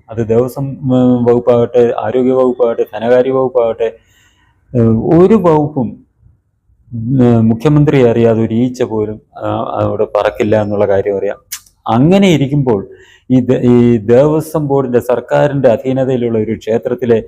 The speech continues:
ഇത്രമാത്രം ക്രമക്കേട് നടക്കുമ്പോൾ അത് മുഖ്യമന്ത്രിയുടെ അറിവോടെ തന്നെ ആകും എന്നുള്ളതിൽ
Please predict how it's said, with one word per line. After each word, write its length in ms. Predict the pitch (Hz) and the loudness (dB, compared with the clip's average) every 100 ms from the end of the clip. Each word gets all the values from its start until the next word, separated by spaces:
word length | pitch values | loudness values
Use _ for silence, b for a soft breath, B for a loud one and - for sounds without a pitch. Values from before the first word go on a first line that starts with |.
| b b b - | b b b -6
ഇത്രമാത്രം 840 | 110 _ - 165 156 143 139 127 | -6 _ -2 2 2 2 0 -2
ക്രമക്കേട് 680 | - 117 113 127 127 143 135 | -2 -2 0 0 2 2 2
നടക്കുമ്പോൾ 500 | 120 110 107 110 110 | 0 -2 -2 -4 -4
അത് 160 | - 110 | -2 -2
മുഖ്യമന്ത്രിയുടെ 720 | 110 - 135 127 123 127 117 | -2 -2 -2 -2 0 2 4
അറിവോടെ 420 | 107 110 117 127 127 | 2 0 0 2 2
തന്നെ 300 | 127 123 113 | 0 -2 -4
ആകും 360 | 110 110 120 123 - | -2 -4 -6 -10 -12
എന്നുള്ളതിൽ 500 | 110 110 104 104 104 | -10 -6 -4 -4 -2